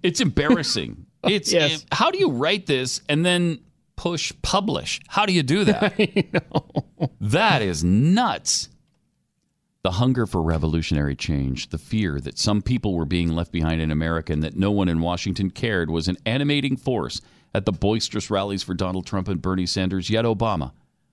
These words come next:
Speaker 1: who had surfed a boisterous wave into the Oval Office, ignored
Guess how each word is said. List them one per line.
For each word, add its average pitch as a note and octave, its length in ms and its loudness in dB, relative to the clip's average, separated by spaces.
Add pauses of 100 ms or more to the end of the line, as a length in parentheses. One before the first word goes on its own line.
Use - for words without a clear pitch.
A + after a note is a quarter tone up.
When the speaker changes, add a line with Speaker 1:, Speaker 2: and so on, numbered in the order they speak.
(200)
Speaker 1:
who C3+ 140 2
had A#2+ 100 0
surfed - 640 -2
a G2+ 40 -2
boisterous - 760 -4
wave F2+ 360 0
into G2+ 240 0
the F#2 140 0
Oval F2 260 -2
Office, E2+ 300 -6
ignored G#2 800 0